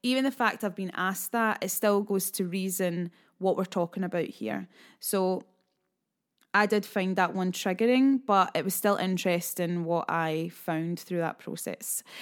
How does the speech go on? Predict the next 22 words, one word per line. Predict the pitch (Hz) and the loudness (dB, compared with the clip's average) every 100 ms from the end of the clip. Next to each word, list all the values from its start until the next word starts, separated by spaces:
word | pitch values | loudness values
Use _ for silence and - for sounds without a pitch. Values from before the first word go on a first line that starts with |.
| - | -14
So | - 202 | -4 0
number | 190 185 | 2 2
four, | 185 - 269 349 381 - _ _ _ _ _ _ _ _ - - - _ - | 0 2 4 4 2 -6 _ _ _ _ _ _ _ _ -18 -18 -20 _ -2
do | 277 | 2
my | 294 330 | 4 2
standards | 302 269 233 226 226 220 | 2 2 4 4 2 2
get | 220 190 | 0 2
in | 202 | 2
the | 185 | 2
way? | 175 175 - _ 226 | 0 -2 -6 _ 4
I | 254 277 | 6 6
E, | 262 269 190 226 220 - - | 4 4 4 0 -2 -12 -12
do | 190 262 | 0 2
they | 269 | 2
keep | 262 294 | 0 0
me | 247 | 2
stuck | 240 - 233 240 | 0 0 0 2
in | 214 | 0
fear-based | - 233 233 214 226 220 | 0 2 4 6 4 2
decisions | - - 247 254 233 226 190 | -4 0 2 4 4 2 2
or | 190 | 2
inactions? | - 190 175 - - 220 247 302 - | 2 4 4 2 0 2 4 2 -2